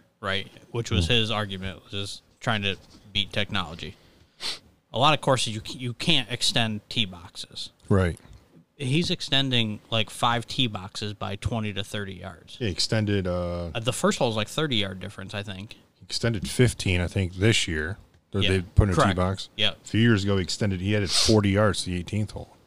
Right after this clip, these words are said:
Speaker 1: Yeah. So I don't know, and maybe we'll get in this later with the ball change, but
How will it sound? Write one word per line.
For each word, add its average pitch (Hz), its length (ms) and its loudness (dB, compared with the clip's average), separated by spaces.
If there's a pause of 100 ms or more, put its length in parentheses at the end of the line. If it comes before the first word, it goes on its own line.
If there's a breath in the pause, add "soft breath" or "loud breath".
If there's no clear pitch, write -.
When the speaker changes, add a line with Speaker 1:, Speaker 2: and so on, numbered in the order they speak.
(240)
Speaker 1:
Yeah. 110 260 -8 (360)
So - 340 -2
I 143 80 4
don't 170 200 -2
know, 143 420 0 (1700)
and 131 480 2 (280)
maybe 123 140 -4
we'll 117 140 -4
get 120 140 0
in 110 120 -4
this 107 280 -6 (460)
later 101 240 2
with 98 100 -8
the 101 60 -12
ball 104 240 -4
change, 104 520 -8
but 101 200 -8